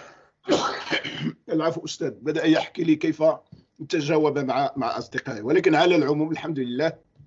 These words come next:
لنقول أن المغاربة في إسبانيا كانوا في المستوى الراقي. المغاربة في الم-، إسبانيا عبروا على مدى اندماجهم وحنكتهم ومدى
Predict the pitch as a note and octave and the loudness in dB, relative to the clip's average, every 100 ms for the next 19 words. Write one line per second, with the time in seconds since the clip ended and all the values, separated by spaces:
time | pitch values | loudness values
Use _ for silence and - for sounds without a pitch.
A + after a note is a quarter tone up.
0 | - _ _ _ _ - - - D3+ D3 | -20 _ _ _ _ -20 -8 2 2 4
1 | F3 - - D#3 C#3+ C3 C3 D#3 D3+ D3+ | 2 2 0 -2 0 2 2 2 2 0
2 | B2 - C#3 B2+ A#2 C3+ B2 D#3+ C3+ - | 0 -6 -2 -2 -2 -2 -2 -2 -2 -2
3 | A2+ A#2 - - - - _ _ _ _ | -2 -2 -2 -6 -8 -20 _ _ _ _
4 | _ _ _ _ _ - C#3+ C3 C3 E3+ | _ _ _ _ _ 2 4 6 6 8
5 | A3+ A3 F#3 D#3+ D3 G#3+ A3 E3 D3 C#3 | 8 8 4 2 0 -4 -4 -4 -6 -8
6 | - G#3 A3 G#3 F3 D3 G3 C#3+ F3 E3+ | 4 6 6 4 2 4 2 0 0 2
7 | D#3 C3+ E3+ D3 D3 A3+ A#3 A#3+ A#3+ - | 2 2 2 2 2 2 2 0 -2 -4
8 | D3+ C#3 C#3 C3+ D#3 C#3+ C3 A#2+ A2+ B2 | -6 -2 -2 0 0 0 -2 -6 -6 -6
9 | - A#3 A#3+ F#3 E3 E3 F#3+ A3 - _ | -2 -2 0 2 6 8 8 6 -14 _
10 | _ - D#3+ G3 G3 E3+ E3 | _ 0 4 4 4 4 2